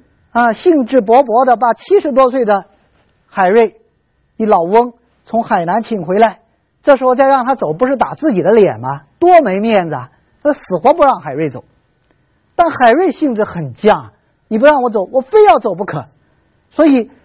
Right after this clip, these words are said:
一连上了七封辞职报告。海瑞这个就是要走，小万历就是不让他走。这一下两个人僵在这儿，连吏部都很为难啊，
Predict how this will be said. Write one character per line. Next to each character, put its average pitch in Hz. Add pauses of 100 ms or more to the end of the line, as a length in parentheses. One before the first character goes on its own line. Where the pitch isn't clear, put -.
(140)
一 370
连 294
上 302
了 240
七 427
封 294 (340)
辞 -
职 185
报 170
告。 143 (1040)
海 -
瑞 262 (180)
这 254
个 214
就 403
是 302
要 220
走， 165 (300)
小 -
万 240
历 220
就 427
是 277
不 302
让 262
他 277
走。 185 (920)
这 294
一 208
下 208
两 175
个 165
人 190
僵 202
在 180
这 151
儿， 139
连 175
吏 330
部 254
都 233
很 151
为 156
难 170
啊， 156